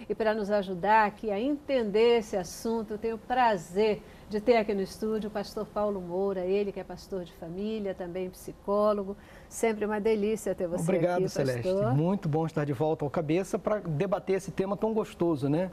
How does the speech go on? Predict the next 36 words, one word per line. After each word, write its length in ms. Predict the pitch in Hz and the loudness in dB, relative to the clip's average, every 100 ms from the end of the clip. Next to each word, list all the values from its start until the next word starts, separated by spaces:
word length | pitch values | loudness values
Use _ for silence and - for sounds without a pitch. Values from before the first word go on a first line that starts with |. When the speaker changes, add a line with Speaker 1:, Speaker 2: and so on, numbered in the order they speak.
| - | -2
Speaker 1:
Pra 160 | - 269 | 4 8
falar 380 | 277 247 254 285 | 10 12 12 12
de 100 | 254 | 12
amor. 440 | 220 185 170 185 | 10 8 8 8
Speaker 2:
Falar 240 | 202 330 440 | 8 6 6
de 80 | |
amor. 360 | 180 170 240 320 | 6 8 8 6
Speaker 1:
<laughs> 220 | - 320 | 4 4
Speaker 2:
Quer 180 | 262 - | 4 4
tema 200 | 277 208 | 2 2
melhor, 420 | 196 175 196 226 | 2 4 4 2
né? 220 | 180 226 269 - 269 - 262 | 2 0 6 6 6 2 2
Falar 260 | 180 170 185 | 2 2 2
de 120 | 165 | 0
amor 280 | 147 151 185 | 2 2 2
é 40 | |
um 80 | 185 | 2
tema 340 | - 180 160 | 0 2 2
empolgante 720 | 165 170 165 131 156 185 185 190 | 2 2 0 2 0 0 0 2
e 180 | 165 160 | 2 2
eu 60 | |
espero 340 | 165 - 165 170 | 0 0 0 0
que 120 | 175 | -4
cada 360 | - 165 156 | -2 -2 0
telespectador 920 | 156 165 151 - 156 160 135 143 170 165 - - - | -2 -2 -2 -4 -2 -2 0 2 0 -2 -14 -14 -6
absorva 640 | 147 139 - 180 214 170 160 | -6 -4 -2 0 0 -2 -2
com 140 | 175 | -2
atenção 520 | 165 156 143 - 165 180 180 | 0 -2 -2 -2 0 0 -2
aquilo 260 | 143 - 165 | -4 -2 -2
que 100 | 151 | 0
vai 120 | 147 | -2
ser 140 | 135 | 2
hoje 180 | 151 143 | 2 2
aqui 160 | 143 156 | 0 0
comentado, 640 | - 147 123 - 156 151 | 0 0 0 2 2 2
debatido 680 | 135 131 120 - 165 175 | 0 0 -2 0 0 0